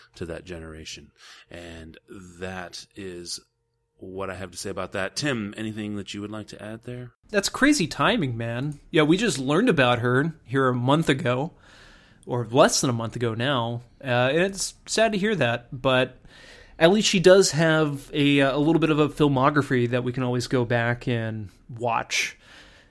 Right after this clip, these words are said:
Speaker 2: to, uh, learn more about her performances. So, but yeah, s-, uh, sad to hear about that.
Speaker 1: Very cool. All right, what do you got for us, sir?
Speaker 2: All right, I'm gonna knock out two pieces of news. First up, via B B C dot com,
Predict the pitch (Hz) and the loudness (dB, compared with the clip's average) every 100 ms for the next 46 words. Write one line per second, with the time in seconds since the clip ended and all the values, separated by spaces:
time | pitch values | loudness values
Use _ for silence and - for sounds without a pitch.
0 | _ - 127 117 117 135 131 131 135 120 | _ -4 -2 0 0 0 2 2 2 2
1 | 120 104 117 110 107 - - 131 127 - | -2 -4 -4 -6 -8 -8 -4 -2 -2 -4
2 | 113 117 - - _ - 117 113 107 - | -6 -6 -8 -8 _ -6 -6 -4 -8 -12
3 | _ 165 208 151 - 175 160 190 180 170 | _ 6 6 2 0 0 2 2 2 2
4 | 170 113 120 117 - _ _ 110 120 123 | -2 -2 -6 -8 -10 _ _ -10 -8 -8
5 | 165 123 139 117 107 95 90 85 - 92 | -8 -6 -6 -6 -6 -6 -6 -10 -8 -10
6 | - - 151 147 151 165 160 156 147 151 | -8 2 6 6 4 0 0 0 0 0
7 | 131 - 185 - 170 147 139 139 139 151 | 0 -4 -6 -2 -2 -2 -2 -2 0 2
8 | 165 180 - - 208 214 - 175 175 196 | 2 0 -2 -2 0 0 -2 -2 -2 -4
9 | - - - - - _ _ _ - 175 | -8 -20 -20 -20 -20 _ _ _ -4 4
10 | 180 165 147 - 233 247 240 214 - 226 | 6 6 2 -6 -4 -2 0 0 0 -2
11 | 233 147 123 160 180 - 165 160 165 165 | -2 -4 -2 -2 -2 -4 -2 0 0 0